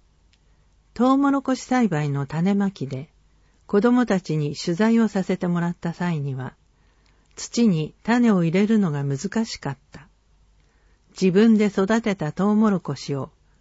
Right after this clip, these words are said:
家族に食べてもらいたい、と、心が温まるコメントが聞けて、ほっこりしました。木更津市議会広報委員会、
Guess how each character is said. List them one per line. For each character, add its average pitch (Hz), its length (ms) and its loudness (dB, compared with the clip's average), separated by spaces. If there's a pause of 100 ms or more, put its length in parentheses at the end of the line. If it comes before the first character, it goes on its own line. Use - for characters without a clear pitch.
(160)
家 220 160 -2
族 214 300 -2
に 139 100 -2
食 214 200 -4
べ 240 100 -2
て - 120 -6
も 139 200 -6
ら 160 120 -4
い 170 80 -2
た 156 220 -10
い、 135 140 -12 (600)
と、 190 200 -6 (640)
心 220 360 2
が 180 140 2
温 208 380 -2
ま 214 120 2
る 156 120 -2
コ 156 120 -6
メ 185 180 0
ン 190 60 -4
ト 170 160 -6
が 160 140 -4
聞 - 180 -16
け 151 120 -8
て、 - 260 -12 (240)
ほ 190 140 -2
っ 185 100 -4
こ 254 140 2
り 202 100 2
し - 160 -10
ま 131 140 -8
し - 140 -18
た。 - 180 -20 (1500)
木 - 80 -20
更 254 340 2
津 233 120 -2
市 226 160 0
議 226 120 4
会 143 460 -6
広 240 260 0
報 220 240 2
委 190 80 0
員 190 400 2
会、 120 380 -12